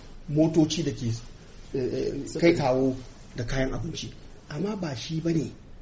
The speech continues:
Speaker 1: Abin da mu muke nuhi shi ne muna son abinci ya yalwanta. In ya yalwanta farashi zai sauko yanda kowa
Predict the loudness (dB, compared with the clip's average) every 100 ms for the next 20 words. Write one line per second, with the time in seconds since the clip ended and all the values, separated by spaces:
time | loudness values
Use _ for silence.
0 | -18 -6 0 4 4 6 6 6 4 4
1 | 2 4 2 0 -2 -2 -2 -4 -12 -14
2 | 0 6 8 6 0 -4 -2 -4 -2 -2
3 | -2 -2 0 0 -2 -4 -6 -2 0 2
4 | 2 2 0 -2 -4 -10 -12 -14 -8 -4
5 | -4 -4 0 0 2 -2 -2 -4 -4 -6
6 | -12 -14 2 4 4 -2 0 4 6 4
7 | 0